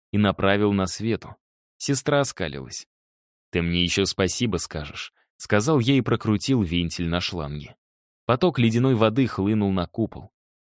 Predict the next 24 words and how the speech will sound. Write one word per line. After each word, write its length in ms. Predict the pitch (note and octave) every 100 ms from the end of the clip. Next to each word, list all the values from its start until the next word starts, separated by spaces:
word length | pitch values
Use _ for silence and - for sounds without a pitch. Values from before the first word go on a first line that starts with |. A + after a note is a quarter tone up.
| -
Я 220 | F#2 B2
же 120 | B2
настроил 520 | A2+ A2 - C#3 C#3
его 260 | A#2 G#2+ A2
так, 260 | - C3+ -
чтобы 300 | - G2 A2
он 160 | B2
пропускал 560 | A2+ G#2+ G#2+ - B2+ A#2
воду, 380 | B2+ B2+ E2 - _ _ _
и 80 | A2+
Свету 440 | - G2 G#2+ G#2+
начало 420 | G2 F#2+ - F#2 F2+
заливать. 560 | F#2 F#2 F2+ E2+ - _ _ _ _
Огонь 320 | - A#2 E3 C3
быстро 360 | D3+ - C3+
потух, 540 | B2 A2+ - D#3+ C#3+ G2+
а 100 | F2+
от 100 | -
тела 260 | C3 C3+
сестры 480 | A#2 G2+ - C3 C#3
стал 320 | B2+ A#2+ B2+
исходить 540 | A2 - F#2 F#2+ B2 F2+
горячий 480 | F#2+ F#2+ G#2 -
пар. 400 | F#2 - G#2 D2+